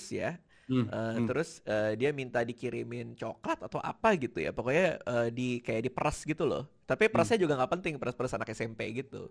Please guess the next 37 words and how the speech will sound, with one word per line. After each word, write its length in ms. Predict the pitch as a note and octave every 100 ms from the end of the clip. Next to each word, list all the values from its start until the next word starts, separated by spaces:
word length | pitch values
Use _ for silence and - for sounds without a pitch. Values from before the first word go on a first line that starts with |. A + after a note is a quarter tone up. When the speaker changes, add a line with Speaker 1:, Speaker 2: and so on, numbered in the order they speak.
| -
Speaker 2:
Hmm, 200 | - B2+ G#2+ -
hmm. 200 | - A2+ G2+ _
Speaker 1:
Nah, 320 | C#3+ D3 B2 A#2+ _ _ _
terus, 340 | D3+ A3 -
eh, 460 | - C3+ C3+ C3+ C3+
ternyata 580 | C3+ D3 C#3+ C3+ - C#4 G3+ D3 -
di 220 | D3 C#3
bagian 480 | C3 C3 B2 B2+ C3+
harus 280 | C#3 C3+ C#3
ngirimin 380 | C#3+ C3 B2+ B2+
si 120 | B2+
coklat 320 | B2 B2 B2
itu 120 | F#3+
di 80 | G#3+
Tipex. 720 | G#3 G#3 G3+ D#3+ - - - - _ - - - _ -
Speaker 2:
Hmm. 240 | B2 G#2+ F#2+ - -
Speaker 1:
Nah, 180 | A2 A2
jadi 180 | A#2 F3
ya 80 |
udah 180 | D#3 F3+
kita 320 | D3+ C3 B2+ A2+
terima 240 | - A#2+ A#2
suratnya, 600 | A2+ A2+ G#2+ D#3 E3+ F3
gua 200 | C3 G#2+
baca-baca 400 | G2+ - A2+ A#2
segala 320 | A2 A2 G#2+
macam, 560 | G#2+ G#2 - D#3+ F#3 F#3+ - - _
gua 280 | - B2 B2+
lihat 400 | B2+ B2 D#3 G3
bekas 280 | - B2 C3+
Tipex-nya 480 | - C3 B2+ - A2+
itu 160 | A#2+ G#3
ternyata 480 | - C3+ C3+ G#3+
ada 480 | B2+ B2 C3 A3 - -
sesuatu 420 | - D3 - B2 B2+
yang 120 | G3
ditutupin. 920 | E3 F3+ F3+ F3+ C#3+ E3+ D3 A#2 G#2